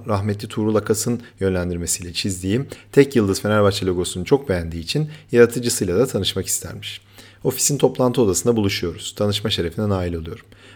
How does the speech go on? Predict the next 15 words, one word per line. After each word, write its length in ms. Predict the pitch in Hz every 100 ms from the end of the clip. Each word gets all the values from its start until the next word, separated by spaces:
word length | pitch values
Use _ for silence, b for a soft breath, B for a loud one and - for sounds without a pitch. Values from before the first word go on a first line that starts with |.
| B
"Bu 60 | 135
kadar 260 | 120 104
basit 280 | 101 - -
ve 40 |
anlamlı 360 | 98 98 98 101
bir 60 | 92
logoyu 300 | 92 90 87
çizdiğim 400 | 123 101 92 85
için 180 | 131
tebrik 380 | 120 98 98 -
ediyor. 320 | 80 95 123 254 -
Tebrikini 460 | 104 95 95 90
paylaşarak 800 | 87 117 104 101 104 - 104 120
kabul 200 | 107 87
ediyorum." 320 | 78 - -